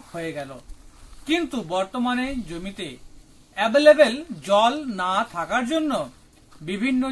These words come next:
জায়গাতে দেখা যাচ্ছে ব্যাপক পরিমাণে ঘাস এবং আগাছা ধানের জমিকে ঢেকে ফেলছে। তো রীতিমতো আমাদের মাথাতে, চাষি বন্ধুদের মাথাতে একটা টেনশন রয়েছে, কিভাবে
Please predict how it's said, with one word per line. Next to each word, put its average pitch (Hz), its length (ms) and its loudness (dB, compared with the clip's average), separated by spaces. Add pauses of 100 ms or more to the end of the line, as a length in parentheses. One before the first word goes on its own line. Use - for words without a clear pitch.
জায়গাতে 185 460 -2
দেখা 175 240 -2
যাচ্ছে 233 260 -4 (580)
ব্যাপক 285 360 4 (140)
পরিমাণে 285 400 0 (360)
ঘাস 240 340 2 (240)
এবং 196 180 0 (300)
আগাছা 220 380 0 (520)
ধানের 165 340 -10
জমিকে 165 360 -6 (560)
ঢেকে 233 320 0
ফেলছে। 160 300 -8 (840)
তো 349 80 8 (280)
রীতিমতো 330 540 -2 (300)
আমাদের 190 340 -2 (380)
মাথাতে, 202 420 -4 (300)
চাষি 160 360 -10
বন্ধুদের 196 380 -10 (580)
মাথাতে 233 320 -2
একটা 269 240 -2
টেনশন 214 360 -4 (500)
রয়েছে, 240 320 -2 (640)
কিভাবে 233 580 -2